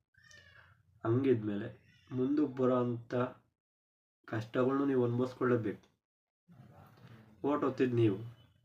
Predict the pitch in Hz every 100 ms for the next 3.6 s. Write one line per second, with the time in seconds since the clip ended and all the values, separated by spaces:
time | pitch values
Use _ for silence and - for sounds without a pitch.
0 | _ _ _ _ _ _ _ - 123 123
1 | 127 120 117 117 113 113 113 120 117 113
2 | 135 123 113 113 110 120 - - - 131
3 | 160 135 107 101 95 -